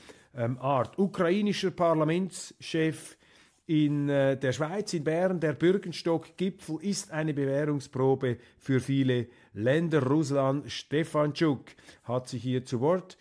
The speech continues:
gemeldet. Einmal mehr rollt die Schweiz den roten Teppich aus für diese Kriegspartei, deren Präsident Zelensky ja seit dem einundzwanzigsten Mai faktisch gar nicht mehr über ein Mandat verfügt. Er hat ja die Wahlen abgesagt,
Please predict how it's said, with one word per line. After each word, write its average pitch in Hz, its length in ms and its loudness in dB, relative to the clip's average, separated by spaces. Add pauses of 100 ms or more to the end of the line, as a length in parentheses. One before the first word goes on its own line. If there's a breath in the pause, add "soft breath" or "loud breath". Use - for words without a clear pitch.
(240 soft breath)
gemeldet. 160 460 0
Einmal 156 420 -2
mehr 156 320 2
rollt 139 640 -2
die 143 100 -6
Schweiz 127 420 -6
den 127 160 -2
roten 135 420 -2
Teppich 143 440 -4
aus 127 260 -4
für 143 200 -2
diese 127 440 -2 (320 loud breath)
Kriegspartei, 143 1500 -2 (420 loud breath)
deren 143 480 2
Präsident 135 640 -2
Zelensky 135 600 -4
ja 131 120 -2
seit 131 360 -6
dem 127 300 -2
einundzwanzigsten 127 1000 -6
Mai 120 280 -4
faktisch 127 520 -12
gar 120 240 -6
nicht 120 220 -4
mehr 120 240 -2
über 123 280 -4
ein 117 140 -2
Mandat 120 600 -6
verfügt. 175 500 -6
Er 127 100 -2
hat 123 160 -8
ja 123 60 -6
die 110 180 -6
Wahlen 120 380 -2
abgesagt, 170 840 0